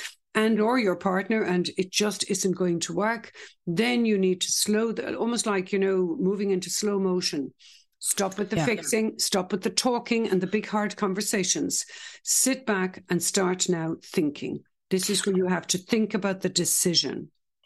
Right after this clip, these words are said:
Speaker 2: I have huge empathy for people at this stage, because definitely one of the hardest decisions I've ever had to make in my life was breaking up with an ex. And it's very difficult because sometimes there is still love there, but you're just not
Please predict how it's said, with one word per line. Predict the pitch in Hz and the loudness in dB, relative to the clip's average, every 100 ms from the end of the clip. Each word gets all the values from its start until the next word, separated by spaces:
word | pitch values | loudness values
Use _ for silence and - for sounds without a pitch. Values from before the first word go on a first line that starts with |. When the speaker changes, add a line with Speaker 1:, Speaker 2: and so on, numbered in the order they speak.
| - | -2
Speaker 2:
I | 226 | 0
have | 226 | 2
huge | 226 - 285 277 | 0 2 4 4
empathy | 214 196 - 151 | 2 0 0 -2
for | 156 160 | 0 0
people | 175 160 135 - | 0 0 -2 -2
at | 156 | -4
this | - 156 | 0 2
stage, | - - 135 107 - | 2 2 2 2 0
because | 175 185 170 - | 2 2 0 2
definitely | 202 240 240 214 | 2 4 2 4
one | 196 185 | 4 4
of | 175 | 2
the | 175 | 2
hardest | 180 196 196 | 2 2 2
decisions | 170 160 165 | 0 2 2
I've | 151 151 | 2 2
ever | 151 | 0
had | 156 127 | 0 0
to | - 170 | 2 2
make | 147 - | 2 2
in | 160 | 2
my | 147 | 4
life | 147 135 156 - | 4 2 0 2
was | 170 165 | 2 2
breaking | - 160 151 156 139 | 0 0 2 2 2
up | 143 - | 0 0
with | 160 151 | 0 2
an | 151 | 2
ex. | 104 - - - - - - - - | 0 -2 -4 -4 -4 -6 -6 -2 2
And | 214 208 202 196 | 4 4 2 2
it's | 208 | 2
very | - 262 277 | 2 4 4
difficult | 247 - - 196 | 2 0 0 2
because | 208 208 196 | 2 2 2
sometimes | 226 233 233 220 214 202 196 - | 2 2 4 4 4 4 2 0
there | - 202 190 | 2 2 4
is | 208 | 2
still | - 196 | 2 4
love | 190 175 - | 4 2 2
there, | 180 180 | 2 2
but | 175 - | 2 2
you're | 180 | 2
just | 175 185 - | 2 2 2
not | 190 165 - | 2 2 2